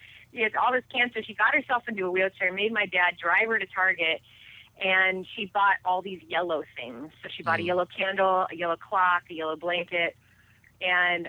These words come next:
Speaker 1: um, and she came back, and I opened up all these yellow presents. And I remember just crying, thinking, "This is the last birthday I get with her." And she took the last of her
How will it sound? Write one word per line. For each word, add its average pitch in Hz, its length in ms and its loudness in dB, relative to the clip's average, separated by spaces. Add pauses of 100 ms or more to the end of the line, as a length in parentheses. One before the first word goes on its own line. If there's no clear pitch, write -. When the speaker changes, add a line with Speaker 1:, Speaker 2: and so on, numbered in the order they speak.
Speaker 1:
um, 165 640 -2
and 165 140 -16
she - 80 -18
came 214 260 -4
back, 190 360 6 (260)
and 170 200 -4
I 165 200 -2
opened 185 280 -6
up 170 140 -2
all 165 140 2
these 170 200 -8
yellow 165 200 0
presents. 165 400 -8
And 175 60 -6
I - 0 -
remember 185 240 0
just 170 200 -6 (140)
crying, 180 640 2 (400)
thinking, 175 640 -4
"This 208 140 -2
is 233 160 -6
the 180 80 0
last 190 420 2
birthday 208 320 -2
I 165 140 -4
get 165 220 -6
with 165 180 -12
her." 147 340 -2 (460)
And 175 120 -6 (120)
she 214 420 0 (260)
took 226 120 0 (180)
the 208 80 0
last 196 380 2
of 220 80 -6
her 196 100 0